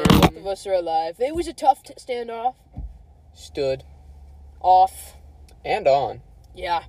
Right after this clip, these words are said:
Speaker 2: We've seen a lot of standoffs. We've been in a lot of car chases.
Speaker 1: Been in many.
Speaker 2: A lot of car action.
Speaker 1: Lot of car action,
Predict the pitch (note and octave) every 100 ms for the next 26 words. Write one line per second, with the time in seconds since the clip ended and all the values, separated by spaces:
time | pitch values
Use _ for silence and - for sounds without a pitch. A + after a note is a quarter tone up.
0 | - - - C4 E4+ - A#4 G#4 C#4+ A#3+
1 | B3 A#3+ - G#3 G#3 E3 - - - C4+
2 | A#4 G4 D#4+ B3+ - F#3 G#3 G3+ F#3+ G#3
3 | G3+ D#3 D#3+ D#3 C#3 C#3 D3 D4+ A#4+ -
4 | C4+ C#4 A3 - A3+ G3+ F#3 - - -
5 | - - G3 G#3+ D#4 F4 D#4+ B3+ C4 G#3
6 | F#3+ E3 E3+ - F3+